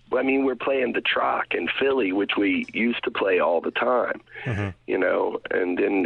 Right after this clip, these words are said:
Speaker 1: and then it got too big. Um, but our idea was this, you know, management, uh, put this forth, is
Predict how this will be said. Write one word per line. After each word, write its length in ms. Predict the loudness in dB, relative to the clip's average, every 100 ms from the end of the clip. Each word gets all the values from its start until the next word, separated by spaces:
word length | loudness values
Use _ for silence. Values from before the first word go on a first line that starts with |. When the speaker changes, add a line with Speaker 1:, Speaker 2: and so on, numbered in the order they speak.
| 0
Speaker 1:
and 180 | 0 0
then 180 | 0
it 160 | 0 0
got 260 | 0 0 -2
too 140 | -2
big. 500 | 0 2 2 0 -4 -6 -4
Um, 460 | 0 2 2 0 -2 -6 -4 -2 -4 -4 -8 -2
but 100 | 2
our 260 | 4 4 4
idea 520 | 2 0 0 2 2
was 200 | 0 0 0
this, 240 | 0 0 0
you 100 | 0
know, 220 | 0 0
management, 800 | 2 2 0 0 0 2 2 -2 _ _ _ _ -4 -2
uh, 120 | -2
put 220 | -4 -4 -2
this 160 | -2 -2 0
forth, 400 | 2 2 2 -2 -8 -8 -6 -6 -8 -10 -4
is 160 | -2